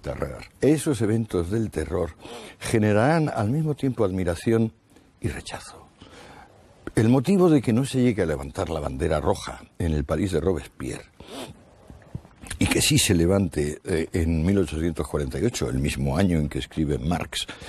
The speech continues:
y Engels su manifiesto, es porque el intento de cumplir directamente la enemistad hacia el comercio enfría los ánimos. O sea, Europa se asusta realmente.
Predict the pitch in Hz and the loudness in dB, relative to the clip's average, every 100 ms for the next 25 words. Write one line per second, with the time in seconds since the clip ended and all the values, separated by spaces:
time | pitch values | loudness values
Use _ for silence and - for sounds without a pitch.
0 | - - 80 95 85 82 73 - - 90 | -12 -2 2 4 4 2 0 -6 -2 2
1 | 92 82 - 165 - 120 - - - - | 2 2 0 -2 -2 -8 -10 -18 -18 -18
2 | - _ - 139 - 156 143 165 - - | -20 _ -2 0 2 0 2 0 0 -6
3 | - - - - 120 117 127 110 180 175 | -20 -20 -10 0 4 6 6 4 0 2
4 | 180 147 123 107 92 - 160 139 95 101 | 4 4 2 2 0 0 -2 0 0 0
5 | 139 - - 65 - 120 82 - - - | -2 -6 -10 -6 -2 -2 -2 -10 -18 -18
6 | - _ 101 87 90 90 87 73 - 110 | -20 _ 0 4 4 4 2 0 0 0
7 | - 64 76 76 95 117 - 78 82 - | 0 -4 -4 -4 0 0 -2 -4 -4 -4
8 | - - - - - - - _ - - | -14 -18 -18 -20 -20 -20 -20 _ -10 -4
9 | 95 - 147 87 - - - - - - | -2 0 -2 -2 -6 -14 -20 -20 -20 -20
10 | - - 80 - 95 92 - _ - 107 | -20 -12 -6 0 2 2 -2 _ 2 4
11 | 151 156 135 - - - - - - - | 4 2 0 -2 -8 -10 -12 -16 -20 -20
12 | - - - 87 - - | -16 -14 -14 -18 -20 -20